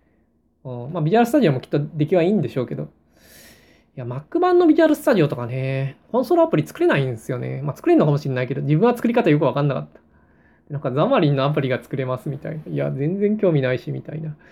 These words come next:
いやーね。いや、え、エムエスエコシステムの人に聞い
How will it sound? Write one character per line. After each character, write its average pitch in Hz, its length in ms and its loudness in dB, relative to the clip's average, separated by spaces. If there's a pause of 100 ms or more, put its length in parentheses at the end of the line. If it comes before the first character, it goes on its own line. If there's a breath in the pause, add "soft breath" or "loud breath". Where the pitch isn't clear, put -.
(400 soft breath)
い 135 40 -8
や 123 160 -6
ー 120 60 -6
ね。 143 520 -2 (1120 soft breath)
い 143 40 -12
や、 131 160 -6
え、 147 280 -4
エ 151 60 -2
ム 156 100 2
エ 180 80 4
ス 185 140 0
エ 175 80 4
コ 185 80 0
シ 208 140 0
ス - 80 -8
テ 139 100 -2
ム 131 60 -2
の 123 60 -4
人 - 140 -10
に 120 120 -8
聞 - 20 -18
い - 20 -18